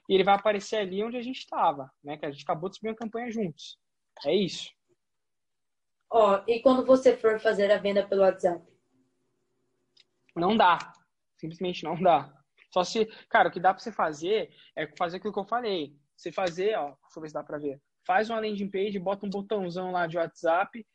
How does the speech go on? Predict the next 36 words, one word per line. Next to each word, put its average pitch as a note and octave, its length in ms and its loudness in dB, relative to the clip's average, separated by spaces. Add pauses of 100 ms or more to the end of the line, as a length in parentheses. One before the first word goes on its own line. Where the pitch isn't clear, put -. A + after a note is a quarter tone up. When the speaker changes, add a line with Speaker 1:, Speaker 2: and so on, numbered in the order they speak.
(160)
Speaker 1:
e F3 60 -4
aí F3 60 -2
você F#3+ 120 -6
consegue G3 280 -4
colocar G3 260 0
pixel G3 380 -6
no F#3+ 60 0
botão. F#3 400 0
Isso C#3 120 -14
daí D#3 100 2
a D#3 40 0
gente F3 160 -8
vai F#3 100 -2
aprender F3+ 240 -4
mais F3 200 -6
pra F#3+ 140 -8
frente. D3+ 420 -8 (400)
E F#3+ 40 2
aí F#3 80 6
você G3 160 -2
consegue G#3 260 -2
ter B3 80 6
a A#3 60 8
métrica A#3+ 540 2 (220)
de G3+ 120 -10
quem C4 440 -8 (120)
tá G3+ 120 0
entrando G3+ 280 -2
na A3 80 -4
sua G3+ 140 -4
página, G3 480 0
clicando G3 340 -8
no G3+ 80 -6
WhatsApp, G3 520 -2
et G3 160 -10
cetera. - 480 -8